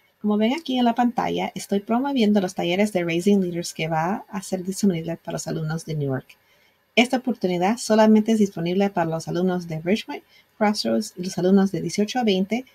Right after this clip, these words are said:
que participan en nuestra educación de adultos de Newark. Estos talleres serán disponibles en las tardes de seis a ocho y también serán elegibles para trabajos pagados con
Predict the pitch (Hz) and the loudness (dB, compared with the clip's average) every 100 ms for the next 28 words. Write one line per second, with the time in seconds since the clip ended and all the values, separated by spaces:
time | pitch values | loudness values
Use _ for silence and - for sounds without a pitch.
0 | _ _ - 170 160 - 170 233 226 226 | _ _ -8 -6 -6 -8 -4 -2 0 0
1 | 220 185 190 220 202 175 - 160 - 151 | 0 2 4 4 2 -2 -6 -6 -6 -8
2 | - 190 185 190 196 _ 196 190 165 - | -4 0 2 0 -2 _ -4 -2 -2 -4
3 | 165 - 147 139 127 - - _ _ _ | -8 -6 -4 -2 -2 -4 -12 _ _ _
4 | - - _ _ - 180 190 190 185 185 | -20 -20 _ _ -4 -4 -2 -2 0 2
5 | 208 330 208 180 185 - 170 175 190 170 | 2 2 2 2 0 -2 -4 -2 -4 -4
6 | 160 156 - 190 262 330 185 - 185 170 | -4 -6 0 2 2 0 0 0 -2 -2
7 | - - 180 - 320 370 _ - - - | -2 -4 -4 -4 -2 -2 _ -20 -8 -4
8 | 185 - 170 180 196 214 208 180 180 196 | -2 0 0 4 6 4 4 0 2 2
9 | 170 165 226 233 240 - 180 165 - - | 2 0 0 0 -2 0 0 0 -2 -2
10 | 196 214 - - 85 80 - - - _ | -2 -4 -6 -4 -2 -4 -4 -10 -14 _
11 | _ _ _ - 214 214 240 | _ _ _ 2 4 4 2